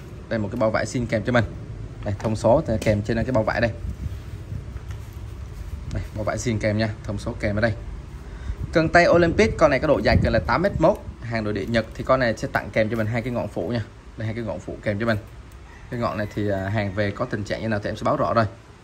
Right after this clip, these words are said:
Hai ngọn phụ kèm. Độ dài con này là tám mét mốt. Con này thì phôi tương đối dày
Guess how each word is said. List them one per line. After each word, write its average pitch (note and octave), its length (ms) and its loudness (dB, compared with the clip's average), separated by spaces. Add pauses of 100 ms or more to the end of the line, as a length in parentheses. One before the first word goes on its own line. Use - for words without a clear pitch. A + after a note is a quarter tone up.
Hai A2 160 -2
ngọn F#2+ 160 -2
phụ F2 220 -6
kèm. G#2 160 4 (1080)
Độ C#3 140 8
dài C#3 260 6
con D#3+ 80 6
này D3+ 100 6
là B2+ 60 8
tám C3+ 220 4
mét G3 160 4
mốt. F3 200 6 (160)
Con C#3 100 0
này A#2+ 140 0
thì A#2+ 80 -6
phôi C3+ 220 2
tương C3+ 120 -4
đối D3 140 -4
dày A#2 260 2